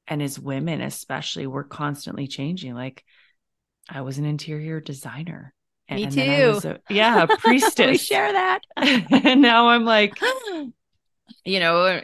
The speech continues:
Speaker 1: we're, we're
Speaker 2: Mm.
Speaker 1: so, we're constantly changing. And this woman on this podcast just said, like, "Nothing is forever," you know?
Speaker 2: Mm.
Speaker 1: It's
Speaker 2: Yeah.
Speaker 1: part of life.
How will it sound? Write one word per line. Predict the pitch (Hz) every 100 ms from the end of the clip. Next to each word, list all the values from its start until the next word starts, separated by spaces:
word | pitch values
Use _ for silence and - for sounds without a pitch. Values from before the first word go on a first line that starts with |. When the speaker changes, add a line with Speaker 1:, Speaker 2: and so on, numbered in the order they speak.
| 147
Speaker 1:
we're, | 185 180
we're | 202 185
Speaker 2:
Mm. | 254 -
Speaker 1:
so, | - - 185 175 180
we're | 175 170
constantly | - - 156 151 - 160 151
changing. | 143 156 143 143 135
And | 139
this | 147 -
woman | 190 175 156
on | 147
this | 139
podcast | - 143 143 - - 156 -
just | 147 -
said, | 71 80 -
like, | - - - _ _ _ _ _ _ _
"Nothing | - 156 151 - 165 151 151
is | 147 139 143 -
forever," | - 143 131 123 - - - 170 _ _ _ _ _
you | 156
know? | 151 - 185 _ _ _ _ _ _ -
Speaker 2:
Mm. | 147 139 131 123 - _ _ _ _ _ -
Speaker 1:
It's | -
Speaker 2:
Yeah. | 165
Speaker 1:
part | 160 139
of | 135
life. | 135 - - -